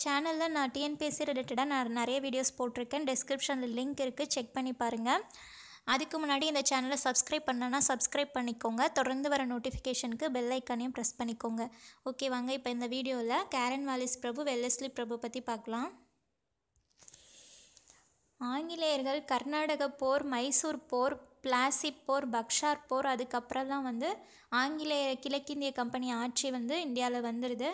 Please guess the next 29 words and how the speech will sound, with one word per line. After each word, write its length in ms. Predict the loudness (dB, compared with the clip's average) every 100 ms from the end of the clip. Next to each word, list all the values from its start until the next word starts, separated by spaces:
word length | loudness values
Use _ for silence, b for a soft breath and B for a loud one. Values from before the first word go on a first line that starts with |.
| -4 B B
அந்த 240 | -4 0 4
வகையில 380 | 4 4 4 4 2
ஃபஸ்ட்டு 460 | 4 2 2 0 0
வந்து 340 | 0 2 4
ராபர்ட் 480 | 6 6 6 2 0
கிளைவ் 380 | -2 0 2 0
வந்து 260 | 0 2 4 4 4
வங்காளத்தின் 600 | 2 4 4 4 0 2
ஆளுநரா 400 | 2 2 4 4 4
வராரு. 400 | 4 4 4 2 -2 B B B
அவருக்கு 420 | 4 4 4 4
அடுத்து 280 | 4 4 6
வாரன் 380 | 8 6 6 2
ஹேஸ்டிங்ஸ் 460 | 2 2 2 0
வராரு. 400 | 2 2 4 2 0 B B B B
இந்த, 240 | -4 0 0 0 -6 -4
அ, 80 | 0 2 4
கர்நாடக 540 | 2 4 4 4 2
போர், 420 | 4 4 4 4
ப-, 340 | 2 2 2 0
எல்லாமே 480 | 0 2 2 2
வந்து 260 | 0 0 0
மைசூர் 400 | 0 -2 -4 -4
போர் 140 | -2
எல்லாமே, 480 | -2 0 -2 -2 -4 -8 -14 B B -6
அ, 80 | -4 -2 -2 -4 -8 _ _ _
நான் 180 | -2 0
உங்களுக்கு 340 | 0 -2 -2
வீடியோ 280 | -4 -2 0